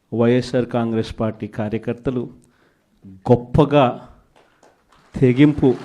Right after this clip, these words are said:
చూపించి గెలుచుకోగలిగాం.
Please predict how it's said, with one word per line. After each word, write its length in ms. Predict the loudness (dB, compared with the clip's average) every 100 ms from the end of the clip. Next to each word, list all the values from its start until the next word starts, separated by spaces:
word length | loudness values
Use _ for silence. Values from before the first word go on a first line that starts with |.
| -16 -20 -20 -20 -20 -20 -20 -20 -20 -20 -20 -20 -20 -16 -6
చూపించి 800 | 0 2 4 2 2 -2 -2 -6 -20 _ _ _ _ _ _ _ _ _ _ _ _ _
గెలుచుకోగలిగాం. 920 | -4 -2 -2 -2 -2 -2 -4 -14 -16